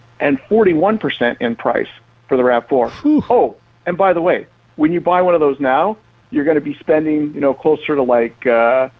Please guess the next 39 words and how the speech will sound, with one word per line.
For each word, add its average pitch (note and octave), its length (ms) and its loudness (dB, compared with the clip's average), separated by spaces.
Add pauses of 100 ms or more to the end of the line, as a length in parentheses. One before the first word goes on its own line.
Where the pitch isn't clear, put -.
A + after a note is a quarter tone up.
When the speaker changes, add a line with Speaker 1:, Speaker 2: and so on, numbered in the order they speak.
(140)
Speaker 1:
twenty-eight F#3+ 960 -4
thousand A#2+ 460 0
instead B2+ 300 0
of A2+ 80 -2
twenty C3 380 0
for A#2 180 -2
the A2+ 160 -4 (180)
C C3 100 0
R A#2+ 120 0
V, A#2 120 -8
and B2 180 -12 (180)
you're C3 140 0
gonna C3+ 160 0
spend D3 180 2
in C3+ 100 0
twenty-nine E3 520 0
thousand A#2+ 320 -2
instead A#2 340 -2
of G#2+ 60 -6
twenty A#2+ 260 -4
for A2 120 -10
the G#2+ 60 -4
rav A2 200 -2
four. G#2 240 -4 (260)
And D3 100 -2
by E3+ 200 2
the E3 80 2
way, D3 180 0 (520)
the D3+ 120 -10
mid E3+ 200 -6
forty E3+ 340 0
thousand E3 340 -2
miles E3 260 -2
they E3 100 -4
had E3+ 200 -2
on F3 100 -4
them F3 80 -6
back E3+ 240 -4
then F#3 220 -4